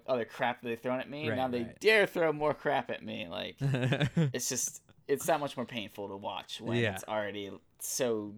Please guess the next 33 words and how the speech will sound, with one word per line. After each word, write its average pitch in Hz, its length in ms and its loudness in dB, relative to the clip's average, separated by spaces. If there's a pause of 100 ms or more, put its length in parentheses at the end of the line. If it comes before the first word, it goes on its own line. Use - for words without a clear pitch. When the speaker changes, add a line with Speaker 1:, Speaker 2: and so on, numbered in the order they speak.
Speaker 1:
deep 98 260 -10
in 107 60 -10
the 92 80 -10
muck, 92 420 -10
basically. 107 580 -6
Speaker 2:
Mm-hmm. 110 180 -4 (720)
Yeah. 107 180 -8 (960)
Uh, 113 480 6 (640)
Cop 170 240 8
Dad 139 180 6
doesn't, 117 340 2
none 147 160 2
of 127 60 0
these 117 140 -2
thoughts 120 200 4
occur 117 180 -2
to 104 60 -4
Cop 110 280 0
Dad. 98 160 -6
He's 127 280 -2
still 127 180 2
focused 117 500 0
on, 107 440 -2
uh, 101 360 -8 (100)
catching 123 300 0
that 104 180 -6
spy, 101 440 -2 (140)
and 117 140 -2
he's 117 160 -2
been 123 160 2
apparently 160 320 2
conducting 120 480 0
interviews, 110 640 -6